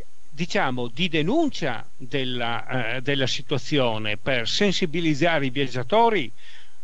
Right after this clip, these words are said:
sul dramma delle vittime e allo stesso tempo mettere in guardia anche sui rischi legali, come accennavi tu prima, anche per la salute di chi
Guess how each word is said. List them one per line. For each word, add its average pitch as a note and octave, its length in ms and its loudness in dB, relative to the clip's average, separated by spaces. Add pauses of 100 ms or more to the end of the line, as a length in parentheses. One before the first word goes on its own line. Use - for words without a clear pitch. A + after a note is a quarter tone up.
sul F#3+ 340 2
dramma D3 340 0
delle D#3+ 260 0
vittime A3 720 0
e G3 60 0
allo F#3+ 180 2
stesso G#3 380 -2
tempo G3 340 -2
mettere F#3 340 -2
in G#3 100 -2
guardia D3 560 0
anche C#3+ 640 -2 (220)
sui C#3+ 340 -2
rischi D#3 400 -2
legali, C#3+ 540 0
come C3 240 -2
accennavi C3 760 -2
tu G#3 160 -2
prima, C#3+ 400 0 (640)
anche C#3+ 200 -2
per B2 180 -2
la A#2 100 -4
salute C3 760 0
di A2+ 260 -4
chi B2+ 340 0